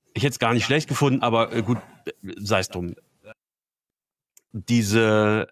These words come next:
Kommentierung hat den Vorteil, sie ist, glaub ich,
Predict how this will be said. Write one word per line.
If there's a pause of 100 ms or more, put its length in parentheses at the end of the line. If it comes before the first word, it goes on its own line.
(880)
Kommentierung (1000)
hat
den
Vorteil,
sie
ist,
glaub
ich,